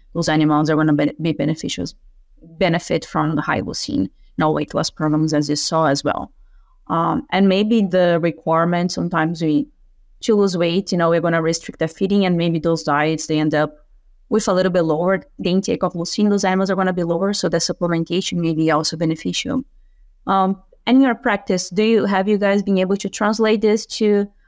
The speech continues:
uh, your weight, the weight loss program that you used with the animals in the hospital, or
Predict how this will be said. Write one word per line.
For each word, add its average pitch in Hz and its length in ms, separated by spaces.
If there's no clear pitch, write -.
uh, 185 440
your 180 200
weight, 202 240
the 185 140
weight 180 260
loss 190 200
program 190 360
that 190 140
you 180 80
used 190 340
with 202 140
the - 120
animals 214 380
in 220 60
the 202 100
hospital, 233 580
or 175 380